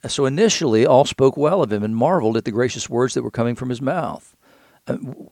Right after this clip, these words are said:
he, he is everything we've heard of. We've, we, everything we've heard about him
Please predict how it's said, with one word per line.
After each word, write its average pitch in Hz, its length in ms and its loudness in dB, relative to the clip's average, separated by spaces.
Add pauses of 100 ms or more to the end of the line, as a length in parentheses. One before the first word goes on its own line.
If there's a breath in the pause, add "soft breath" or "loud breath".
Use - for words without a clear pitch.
he, 117 200 0
he 135 200 2
is 113 120 4
everything 107 460 2
we've 120 160 0
heard 160 280 -2
of. - 360 -12 (120)
We've, 131 240 -2
we, 127 220 -2
everything 156 280 -4
we've 151 140 -4
heard 139 180 -2
about 95 220 -4
him 110 140 -4